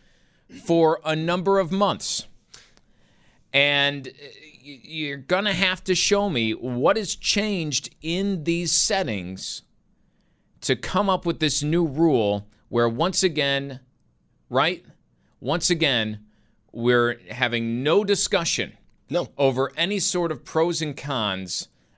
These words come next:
Speaker 1: on the decision.
Speaker 2: A-, and we're not talking to the people who deal in daycares every day, who work in daycares every day, people who have seen this, the guests we had this morning. Those are the people that should be at least included in on the discussion, not, "Did you see what's going on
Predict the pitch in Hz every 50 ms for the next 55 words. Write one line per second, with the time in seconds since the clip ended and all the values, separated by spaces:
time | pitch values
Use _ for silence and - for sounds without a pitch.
0 | _ _ 110 110 110 101 107 95 98 - - 85 73 - - - - _ _ -
1 | 175 - - 170 165 160 160 160 165 - - - - 156 151 156 - 160 139 -
2 | 135 123 113 - 139 139 143 139 123 117 107 123 123 117 104 113 127 131 131 127
3 | 127 123 - - _ _ 131 123 120 107 123 127 135 131 - 127 117 107 110 107
4 | 117 117 - 113 113 104 117 139 135 87 - - - - - - 147 143 135 131
5 | 147 147 151 147 131 127 135 139 - - 139 143 135 120 107 127 113 117 123 113
6 | 101 143 156 - - - - - - 139 147 117 147 123 123 151 147 127 - -
7 | - 180 208 180 120 92 - - - 120 120 98 104 131 135 135 - 139 143 135
8 | 101 131 139 143 123 120 135 131 - - 151 170 226 196 123 87 - - - -
9 | - - 156 196 233 226 220 254 175 - 135 151 - 131 131 131 127 - - -
10 | 147 131 117 135 131 123 - - - _ - 143 143 151 185 202 180 - - -
11 | 147 135 - - - - 151 170 175 160 139 - - 139 151 160 139 127 123 123
12 | 107 110 107 - - - 156 160 151 - 139 107 104 101 - - - - 131 147
13 | 151 147 - - - - _ _ _ - _ _ - 127 123 - 110 - - -
14 | 208 220 226 - - - 147 135 127 120 120 131 131 135